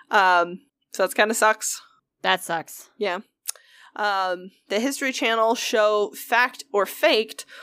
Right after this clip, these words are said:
Speaker 1: also reviewed the footage but was unable to discern if it was faked or not as well.
Speaker 2: Oh, that's not good.
Speaker 1: Yeah.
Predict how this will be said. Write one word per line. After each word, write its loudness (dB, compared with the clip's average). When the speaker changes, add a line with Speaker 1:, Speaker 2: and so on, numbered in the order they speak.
Speaker 1:
also 4
reviewed 2
the 0
footage 2
but 0
was 0
unable 2
to 0
discern 0
if -6
it -2
was -2
faked 0
or -2
not 2
as 0
well. 0
Speaker 2:
Oh, 2
that's -4
not 0
good. 0
Speaker 1:
Yeah. 0